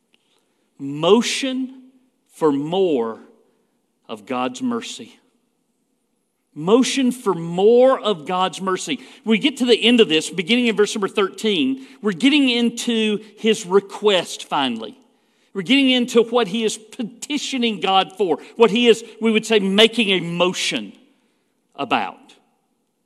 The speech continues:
What is it? That he would extend his mercy still farther. Let's read it. Verse number thirteen.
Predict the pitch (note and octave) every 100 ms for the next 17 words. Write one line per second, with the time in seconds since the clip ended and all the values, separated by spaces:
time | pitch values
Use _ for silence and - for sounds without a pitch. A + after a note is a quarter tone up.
0 | _ _ _ _ _ F#3 A#3 B3 C3 D#3
1 | D3 G3 G#3 F3+ C#3+ - - A3+ G#3 D#3
2 | E3+ G#3 - - _ _ _ _ A#3 A3
3 | E3+ G3+ A3 G#3 - D#3 D3+ - - -
4 | G#3 G3+ G3+ G#3 G3 - - _ _ _
5 | _ _ _ _ _ _ F3 C#3 A#2 -
6 | - _ _ _ _ _ _ _ _ _
7 | C#3 - C3 G#2 - _ D#3+ - D#3 -
8 | C#3+ - C3 A2+ -